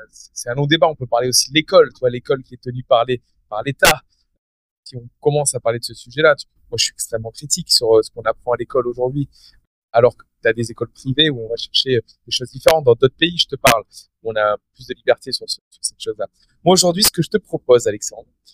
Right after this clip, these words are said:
parce qu'on arrive, hein, ça fait plus d'une heure qu'on discute ensemble, je me suis régalé, j'ai lu, j'ai bu tes paroles. Je vais vraiment tout faire pour pousser ce podcast au maximum. Je voulais qu'un maximum de personnes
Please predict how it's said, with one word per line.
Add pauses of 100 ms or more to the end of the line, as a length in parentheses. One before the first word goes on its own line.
parce
qu'on
arrive,
hein,
ça
fait
plus
d'une
heure
qu'on
discute
ensemble,
je
me
suis
régalé, (320)
j'ai
lu,
j'ai (140)
bu
tes
paroles. (680)
Je
vais
vraiment
tout (100)
faire
pour
pousser
ce
podcast
au
maximum.
Je
voulais
qu'un
maximum
de
personnes